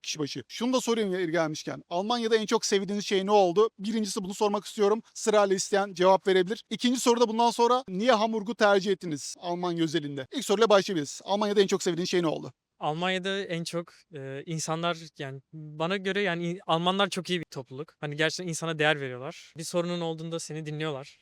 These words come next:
Speaker 2: Hani ben mesela Almanca tamam konuşa-, yani şu anlık Almancam yok ama onlar İngilizce bilmeyen birisi dahi olsa beni İngilizce bi-, bilen birisine yolluyorlar. Ee, benim sorunumu çözmeye çalışıyorlar. Duyarsız kalmıyorlar.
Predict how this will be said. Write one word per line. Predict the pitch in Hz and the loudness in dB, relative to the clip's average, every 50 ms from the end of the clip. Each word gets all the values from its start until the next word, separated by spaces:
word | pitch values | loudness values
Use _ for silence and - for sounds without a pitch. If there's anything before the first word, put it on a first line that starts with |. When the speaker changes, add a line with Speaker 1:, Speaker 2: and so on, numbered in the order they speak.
| _ - | _ -10
Speaker 2:
Hani | - 160 165 165 | -8 -6 -2 -2
ben | 170 175 | -2 -2
mesela | 175 175 165 - 180 185 175 | -2 -4 -4 -2 -2 -2 0
Almanca | 160 151 156 165 170 165 180 | -2 -2 -2 -6 -6 -6 -8
tamam | - - 160 160 165 170 170 _ _ _ _ _ - | -10 -10 -12 -12 -12 -12 -14 _ _ _ _ _ -12
konuşa-, | - 165 160 160 - - 180 180 180 175 _ _ - | -8 -8 -6 -6 -4 -4 -4 -4 -6 -8 _ _ -6
yani | 160 151 156 | -6 -6 -4
şu | - - 175 | -4 -4 -4
anlık | 175 175 175 - | -4 -4 -4 -6
Almancam | 165 156 156 156 160 165 160 175 160 | -6 -6 -4 -4 -4 -4 -4 -4 -4
yok | 156 160 - | -4 -4 -6
ama | 165 160 170 185 208 220 _ - | -6 -8 -6 -8 -10 -10 _ -4
onlar | 185 160 165 180 185 190 190 202 | -4 -2 -2 0 -2 -2 -4 -6
İngilizce | 208 175 180 175 185 196 185 208 185 | -6 -4 -4 -2 -2 -2 -2 -2 -2
bilmeyen | 196 208 202 190 190 | -2 -2 -2 -2 -2
birisi | 180 180 - - 196 185 | -4 -6 -8 -8 -6 -2
dahi | 175 170 175 175 | -2 0 0 0
olsa | 175 170 - 196 185 | -2 -2 -2 -4 -4
beni | 180 180 | -4 -4
İngilizce | 175 170 170 175 170 180 190 175 | -4 -4 -4 -4 -4 -4 -6 -6
bi-, | 165 160 151 | -8 -10 -6
bilen | 156 160 165 170 | -2 -2 -2 -2
birisine | 160 151 - - 165 165 | -4 -6 -6 -6 -4 -4
yolluyorlar. | 151 143 139 147 151 139 131 151 - - - _ _ - | -4 -4 -2 -4 -4 -6 -6 -12 -16 -18 -20 _ _ -14
Ee, | 160 139 131 131 131 139 | -12 -10 -10 -10 -8 -6
benim | 151 156 165 | -6 -6 -6
sorunumu | - - 156 151 156 156 156 156 | -8 -8 -8 -8 -8 -8 -10 -8
çözmeye | - 156 143 131 151 156 | -8 -8 -8 -6 -6 -8
çalışıyorlar. | - - 131 - - 135 139 175 175 151 | -8 -8 -12 -12 -12 -12 -10 -10 -4 0
Duyarsız | 170 165 165 - 190 170 | 2 2 2 0 -4 -4
kalmıyorlar. | - 185 175 175 165 139 123 123 151 - | 0 0 0 0 0 -8 -10 -12 -14 -16